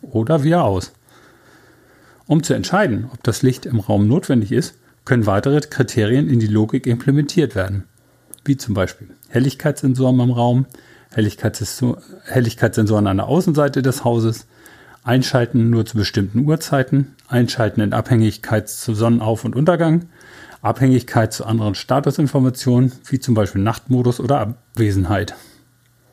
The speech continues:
Gerade die letzte Möglichkeit ist bei Tierhaushalten zu empfehlen,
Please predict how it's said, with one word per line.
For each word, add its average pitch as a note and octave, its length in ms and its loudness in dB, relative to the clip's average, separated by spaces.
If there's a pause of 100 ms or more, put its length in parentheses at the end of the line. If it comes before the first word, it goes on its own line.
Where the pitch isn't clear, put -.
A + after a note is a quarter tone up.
(800)
Gerade G2+ 320 -2
die F#2+ 80 -2
letzte C#3 380 0
Möglichkeit C#3 520 -2
ist A#2+ 120 -6
bei A#2+ 100 0
Tierhaushalten A#2+ 640 -2
zu - 140 -6
empfehlen, G#2+ 460 -2